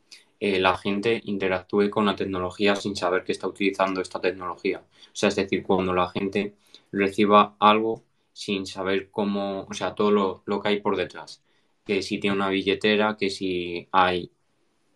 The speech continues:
eh, una tecnología X que realiza esta transacción gracias a un smart contract, porque al final, eh, hoy en día, por ejemplo, la ta-, las tarjetas de crédito,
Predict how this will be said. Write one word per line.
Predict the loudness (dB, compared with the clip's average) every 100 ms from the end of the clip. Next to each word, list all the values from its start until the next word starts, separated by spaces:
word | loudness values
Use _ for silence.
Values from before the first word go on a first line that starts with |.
| _
eh, | -2 0 -2 -2
una | -2 0
tecnología | -2 -2 -4 -4 0 0 0
X | -2 -2 -2 -6
que | -2 0
realiza | 2 0 -2 -6
esta | -4 -6
transacción | -4 -6 -4 -4 -4 -6 -8 _ _ -20 -2
gracias | 0 0 -2 -2
a |
un | -2 -2
smart | 0 0 2
contract, | 2 4 2 0 -2 _ _ _
porque | -2 0
al | 0
final, | 0 0 -2 -2
eh, | -2 0
hoy | 0 0
en | 0
día, | 0 0 -2 -8 _
por | -4 -2
ejemplo, | -2 -2 -2
la | -2
ta-, | -2 -4
las | -2 -4
tarjetas | -2 -6 -2 -2 -2
de |
crédito, | 0 2 2 0 -6